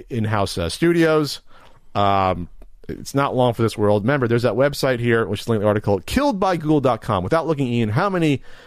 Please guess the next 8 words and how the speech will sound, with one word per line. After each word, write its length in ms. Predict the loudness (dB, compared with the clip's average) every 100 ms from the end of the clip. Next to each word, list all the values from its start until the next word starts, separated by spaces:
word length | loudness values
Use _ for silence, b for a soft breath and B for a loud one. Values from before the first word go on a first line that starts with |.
| B 0
Google 260 | 2 2
products 640 | 0 0 2 2 0 -6 -8 b b
or 120 | -2
platforms 580 | 0 0 0 0 -2 0
has 180 | -2 -2
Google 320 | 0 0 0 0
killed 320 | 0 2 2
off 240 | 0 -2